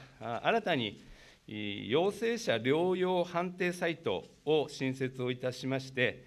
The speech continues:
陽性者ご自身で本人情報や健康状況などを登録いただくと、お、いたしますと、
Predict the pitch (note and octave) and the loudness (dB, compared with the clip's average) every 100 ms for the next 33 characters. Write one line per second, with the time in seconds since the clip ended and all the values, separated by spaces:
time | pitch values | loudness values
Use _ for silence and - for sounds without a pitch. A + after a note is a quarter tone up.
0 | - - _ - C#3+ F3+ F3+ G3+ G3+ A#2 | -20 -20 _ -2 2 2 2 2 2 0
1 | C3 G3+ B3 G#3 C3+ G2 B2+ A#2+ - - | 0 -2 -6 -4 -2 4 4 4 -2 -12
2 | - C#3 D3 C#3+ C#3+ C#3 F#2+ G2 B2+ B2+ | -2 0 2 2 2 2 0 4 4 2
3 | - - - - C#3 C#3 C#3+ C#3+ C#3+ C3+ | -6 -20 -14 -4 -2 0 -2 0 -4 -2
4 | A2 G#2+ A2 E3+ B2 F#2+ C3 B2+ C3 C3 | -4 -2 0 0 0 -2 -4 -2 0 -2
5 | B2+ B2 B2 A#2+ B2 - - D#2 - - | -4 -6 -4 0 0 0 -10 -10 -12 -20
6 | - - - - G#2 G#2 G2 G2 G2 G2 | -20 -20 -12 -2 0 2 0 0 -2 -6
7 | G2 C3 B2+ D3 C#3 D#3+ C3 | -2 -4 -2 -6 0 0 0